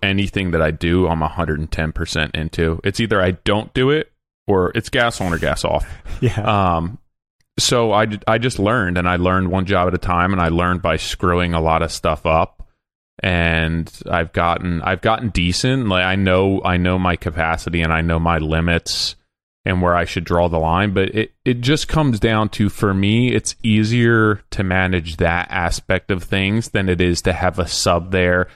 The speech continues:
Speaker 1: and have to check in on them and then have to have them clean things up, touch things up, make sure it's good with the homeowner. And then if I don't have three jobs going on at once, where do I go while I have a painter there? J-, I'm like, just go to the beach, put my feet up.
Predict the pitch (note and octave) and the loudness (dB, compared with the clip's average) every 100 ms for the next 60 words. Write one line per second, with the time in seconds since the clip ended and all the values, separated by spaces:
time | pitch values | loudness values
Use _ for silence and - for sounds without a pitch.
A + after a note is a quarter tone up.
0 | _ _ _ G2 F#2 F#2 F#2+ - G2 F2 | _ _ _ -4 -2 -4 -8 -4 -2 -2
1 | - F2+ F2+ F2 F2 F2 F2 E2+ E2+ E2 | -2 0 2 2 2 0 0 -2 -2 -2
2 | F2+ - F2 F2 F2 F2 D#2+ - G2+ F#2 | -4 -4 -2 0 0 -2 -2 -2 0 0
3 | F2 F#2 E2 F#2 F2+ - F#2 F2 - F2 | 0 -2 0 0 0 0 0 -2 -2 -2
4 | E2+ F2 E2 F2+ E2+ - F2 - G2+ F#2 | 2 0 0 -2 -2 -2 -2 -2 -2 0
5 | F2+ - E2 F2+ F2+ F2+ F2+ F2+ F2 - | 0 -2 -2 0 2 2 2 2 0 -4
6 | - _ _ - B2 B2 C3 C3 B2 B2 | -20 _ _ -2 0 0 0 0 0 2
7 | C3 A2 - A2 G#2+ A#2 B2 A2+ G2+ F#2+ | 0 -2 -6 0 2 4 4 2 2 2
8 | G#2+ A#2 A#2 G#2+ G2+ G2+ F#2 A2+ G#2+ - | 2 0 0 0 2 0 0 0 0 -2
9 | F#2+ G2+ A2 G2+ D#2+ F#2 G2 E2+ D2+ - | 0 2 2 2 0 2 4 4 0 -4
10 | _ _ - F#2+ F#2 F2 E2+ - F#2 D#2+ | _ _ -2 0 2 0 -2 -2 -2 -2
11 | D2 C#2+ C#2+ - _ _ _ - - F#2+ | -2 -4 -4 -8 _ _ _ -20 -14 -2
12 | F#2 F2+ F2 F#2+ F2 - - G2+ F#2+ - | 0 0 -2 0 0 -2 -8 -4 -4 -2
13 | G2+ F#2 D#2+ F2+ A2+ - - E2+ D#2+ - | 0 0 0 0 0 -2 -4 -2 -2 -2
14 | F2+ G2 C#3+ - | 0 2 0 -2